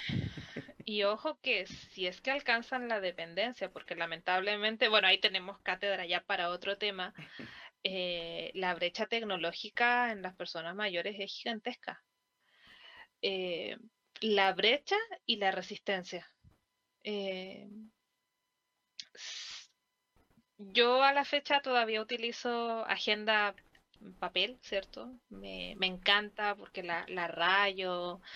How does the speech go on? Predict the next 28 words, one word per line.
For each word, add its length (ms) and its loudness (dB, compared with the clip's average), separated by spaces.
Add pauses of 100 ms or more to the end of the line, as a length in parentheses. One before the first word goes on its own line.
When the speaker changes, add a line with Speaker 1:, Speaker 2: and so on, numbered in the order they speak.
(240)
Speaker 2:
le 80 0
pongo 280 -2
Speaker 1:
<laughs> 20 -2
Speaker 2:
colores, 1000 4
yo, 140 -2
yo 160 0
me 80 4
entiendo 360 2
con 180 0
mi 80 2
agenda. 480 -4 (720)
Y 80 -10
tengo 320 2
varios 340 4
colegas, 640 2
¿cierto?, 480 -8
que 460 0
manejan 460 -2
su 120 -2
agenda 400 -2
de 100 0
manera 340 0
virtual, 520 2 (240)
computador, 1040 4
tablet, 640 2 (120)
celular, 640 0
¿cierto? 600 -8 (800)
Eh, 720 -4